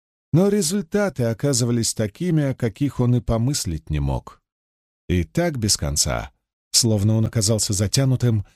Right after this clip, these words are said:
в какой-то немыслимый танец. Умереть и жить снова.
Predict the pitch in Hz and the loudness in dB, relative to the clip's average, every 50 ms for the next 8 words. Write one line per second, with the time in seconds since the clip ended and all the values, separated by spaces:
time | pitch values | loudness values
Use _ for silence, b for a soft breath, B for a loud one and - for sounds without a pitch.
0 | b b _ - - 139 131 - 147 135 120 - 131 123 120 120 117 113 127 160 | b b _ -4 -2 -2 0 2 0 0 0 0 0 2 2 2 2 2 2 0
1 | 160 - - 127 123 120 120 123 120 - _ - - 90 71 69 69 62 - - | 0 0 0 0 0 0 0 -2 -2 -4 _ -4 -2 -2 -2 -2 -6 -8 -4 -2
2 | - - - _ _ _ _ _ _ _ _ _ - 104 101 92 85 85 95 110 | -2 -2 -2 _ _ _ _ _ _ _ _ _ 0 2 2 4 4 4 2 2
3 | 131 131 - - - _ _ _ _ _ _ _ _ - 123 123 110 95 107 107 | 0 0 -2 -4 -6 _ _ _ _ _ _ _ _ 2 2 2 4 4 2 0
4 | 95 - - - 110 117 127 120 98 76 64 50 - | 0 0 -2 0 2 2 2 2 0 -2 -6 -8 -10